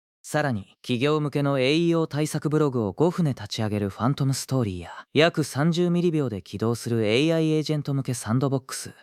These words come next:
クリエイトオーエスサンドボックスも話題です。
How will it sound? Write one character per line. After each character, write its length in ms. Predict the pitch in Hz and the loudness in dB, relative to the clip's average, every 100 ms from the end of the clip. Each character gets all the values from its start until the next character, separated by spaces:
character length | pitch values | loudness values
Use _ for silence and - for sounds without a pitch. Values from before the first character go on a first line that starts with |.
| - | -2
ク 160 | 131 | 2
リ 100 | 127 | 2
エ 80 | 165 | 2
イ 80 | 175 | 0
ト 300 | 170 160 156 | 0 0 2
オ 80 | 160 | 0
ー 20 | |
エ 40 | |
ス 40 | 151 | -2
サ 220 | - 123 | -6 -2
ン 80 | 151 | -2
ド 80 | 156 | -2
ボ 80 | |
ッ 40 | 151 | -4
ク 80 | - | -6
ス 100 | - | -4
も 160 | 95 78 | -4 -6
話 120 | 87 | -8
題 160 | 92 92 | -8 -8
で 100 | 90 | -10
す。 300 | - - | -12 -14